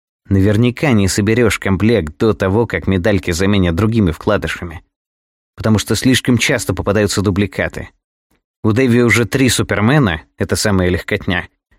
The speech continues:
А Дик Трейси есть только у Хобби, причём меняться Хобби не хочет. Вот и думай, как добывать медальки.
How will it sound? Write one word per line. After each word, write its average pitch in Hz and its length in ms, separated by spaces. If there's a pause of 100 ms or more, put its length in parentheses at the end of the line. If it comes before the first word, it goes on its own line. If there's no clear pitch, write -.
(200)
А 113 160
Дик 110 220
Трейси 143 420
есть 113 380
только 143 260
у 143 100
Хобби, 95 360
причём 117 340
меняться 123 400
Хобби 123 240
не 131 140
хочет. - 440 (640)
Вот 113 180
и 190 60
думай, 135 300
как 131 200
добывать 104 380
медальки. 87 480